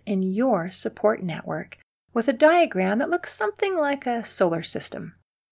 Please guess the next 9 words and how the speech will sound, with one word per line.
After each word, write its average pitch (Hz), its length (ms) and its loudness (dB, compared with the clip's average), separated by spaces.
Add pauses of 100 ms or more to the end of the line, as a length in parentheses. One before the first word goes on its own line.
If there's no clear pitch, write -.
(680)
with 185 240 -2
your 190 360 2
name 240 380 0
in 214 160 -2
the 254 80 -4
center 160 540 -8 (400)
and 254 100 0
a 269 60 2
few 180 480 -6